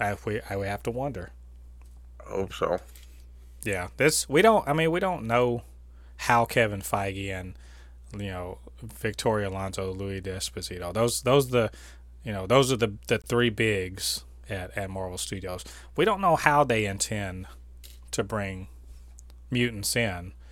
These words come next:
Speaker 1: but, you know, a little backdoor here, you know, a little, you know, a little nudge here saying that, you know, Wanda's, you know, I mean, she might not be a mutant, or maybe, maybe her brother was. We don't know,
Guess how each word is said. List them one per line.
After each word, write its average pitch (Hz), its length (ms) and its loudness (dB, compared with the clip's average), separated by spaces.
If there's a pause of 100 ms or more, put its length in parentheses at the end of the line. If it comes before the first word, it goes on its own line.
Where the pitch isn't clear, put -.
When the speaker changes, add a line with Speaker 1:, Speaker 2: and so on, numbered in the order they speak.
(320)
Speaker 1:
but, 110 280 2
you 117 80 -2
know, 95 220 -2
a 95 40 -4
little 117 240 2
backdoor 113 840 2 (520)
here, 113 520 0
you 107 80 -4
know, 92 360 -6
a 101 80 -4
little, 117 340 6 (720)
you 131 100 -2
know, 101 300 -4 (120)
a 113 120 2
little 120 240 6
nudge 117 380 6
here 117 260 4
saying 107 420 2
that, 98 240 -4
you 113 140 -6
know, 92 120 -4
Wanda's, 98 540 -2
you 104 300 -6
know, 101 180 -6
I - 40 -8
mean, 160 80 2
she - 160 0
might 147 220 0
not 98 140 -2
be 101 100 -2
a 92 60 -4
mutant, 104 340 -6
or 120 80 -4
maybe, 135 360 -2
maybe 147 260 -4
her 143 100 0
brother 135 320 0
was. 87 320 -8
We 120 120 2
don't 156 200 2
know, 135 320 -2